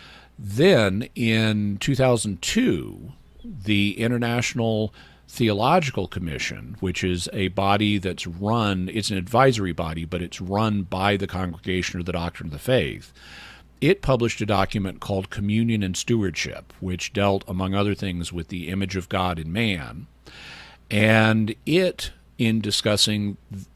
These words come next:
the, the, the issue of human origins, is also explicitly open to Pelagianism. In one passage, it talks about how Adam could be understood either as an individual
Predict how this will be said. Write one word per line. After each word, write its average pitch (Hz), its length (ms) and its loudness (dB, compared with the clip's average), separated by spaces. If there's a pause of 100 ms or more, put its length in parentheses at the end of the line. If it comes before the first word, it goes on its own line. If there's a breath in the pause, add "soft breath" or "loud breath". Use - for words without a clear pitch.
(100)
the, 104 800 -2
the, 101 200 -4 (220)
the 98 220 2
issue 104 240 2
of 92 80 2
human 101 240 0
origins, 104 480 2
is 113 140 2
also 170 500 0 (720 loud breath)
explicitly 139 880 2
open 113 300 0
to 110 60 -4
Pelagianism. 95 840 -2 (120)
In 98 240 0
one 113 180 0
passage, 107 500 2
it 95 100 -6
talks 101 340 -2
about 101 320 2
how 95 220 -2
Adam 107 480 2 (340 loud breath)
could 139 300 2
be 123 180 4
understood 104 720 0
either 120 640 2
as 98 240 0
an 92 120 -4
individual 110 800 2